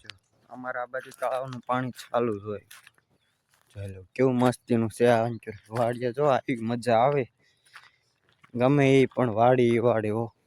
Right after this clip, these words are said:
વાડી ઈ તો વાડી અમને. કેવો આઈનો વ્યૂ આવે છે મસ્તીનો, જોઈ લો. કેવો મસ્તીનો વ્યૂ આવે છે. જો આ છે અમાર વાડીનો ટોરો. હાલો,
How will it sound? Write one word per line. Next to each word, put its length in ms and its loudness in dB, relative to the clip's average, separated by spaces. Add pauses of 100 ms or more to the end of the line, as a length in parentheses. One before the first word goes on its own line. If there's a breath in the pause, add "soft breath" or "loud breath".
(1600)
વાડી 360 -4
ઈ 20 -4
તો 180 -16
વાડી 240 -6
અમને. 240 -16 (160)
કેવો 220 6
આઈનો 340 0
વ્યૂ 200 -4
આવે 200 -4
છે 120 -20
મસ્તીનો, 540 -10
જોઈ 180 -18
લો. 120 -16 (1120)
કેવો 160 -4
મસ્તીનો 520 -8
વ્યૂ 240 -8
આવે 240 -12
છે. 160 -20 (1500)
જો 160 -16 (240)
આ 140 -2
છે 140 -2
અમાર 300 0
વાડીનો 420 -2
ટોરો. 380 -8 (1300)
હાલો, 240 -10